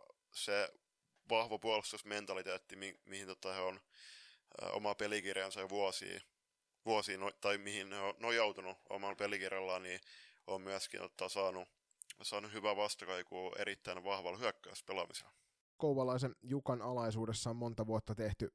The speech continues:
Speaker 2: tehty kovasti töitä sen eteen, että ollaan sellainen omavarainen liigaseura. Et P S S on aika hyvä esimerkki sellaisesta joukkueesta ja seurasta, jossa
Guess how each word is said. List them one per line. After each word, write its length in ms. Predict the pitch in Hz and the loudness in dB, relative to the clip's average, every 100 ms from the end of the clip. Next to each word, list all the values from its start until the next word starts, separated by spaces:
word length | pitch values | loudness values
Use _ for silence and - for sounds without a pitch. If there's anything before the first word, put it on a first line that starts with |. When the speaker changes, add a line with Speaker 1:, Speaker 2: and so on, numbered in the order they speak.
| - | -4
Speaker 2:
tehty 240 | 110 107 107 | -2 -2 -4
kovasti 380 | - 107 110 - - | -2 0 -2 -4 0
töitä 280 | 110 98 95 | 2 2 0
sen 160 | 101 | -2
eteen, 260 | 101 104 101 | -2 2 2
että 140 | - | 2
ollaan 140 | 107 107 | 2 2
sellainen 280 | 107 98 | 2 4
omavarainen 600 | 117 117 101 101 101 101 | 4 4 2 2 0 -2
liigaseura. 680 | 101 107 104 98 95 90 95 | 0 0 2 2 2 2 0
Et 200 | 90 - - - - - | -2 -6 -12 -18 -20 4
P 40 | 131 120 | 6 8
S 180 | 113 107 | 6 4
S 40 | |
on 100 | 113 | 2
aika 260 | 117 113 113 _ _ _ - 131 | 2 2 0 _ _ _ 6 10
hyvä 240 | 143 127 | 10 8
esimerkki 560 | 120 117 113 104 - 110 | 6 4 4 0 0 2
sellaisesta 500 | 117 107 101 101 110 | 2 2 0 0 4
joukkueesta 760 | 110 107 - 104 95 - 107 - - - - _ | 4 4 2 0 0 0 -4 -8 -18 -20 -20 _
ja 100 | - | -2
seurasta, 540 | 101 123 113 98 - 98 | 4 6 6 2 0 0
jossa 360 | 98 98 - | 0 0 -2